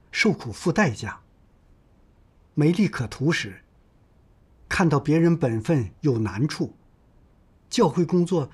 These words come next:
受亏损，也都视而不见。低基督所做的一切，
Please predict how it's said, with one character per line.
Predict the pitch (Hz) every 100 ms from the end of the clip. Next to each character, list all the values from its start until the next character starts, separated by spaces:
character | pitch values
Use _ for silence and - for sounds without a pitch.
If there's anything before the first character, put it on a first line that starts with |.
| -
受 | - 190
亏 | - 226 208 214
损， | 131 101 104 _ _ _ _
也 | 147 123
都 | 196
视 | 175 - 190
而 | 120 120
不 | 113
见。 | - 160 - _ _ _ _ _ _ _ _ _ _ _ _ _ _ _ _ _ -
低 | 151 147
基 | 151
督 | 139
所 | 143 - 117
做 | 107 165
的 | 120
一 | 104 135
切， | - 139 98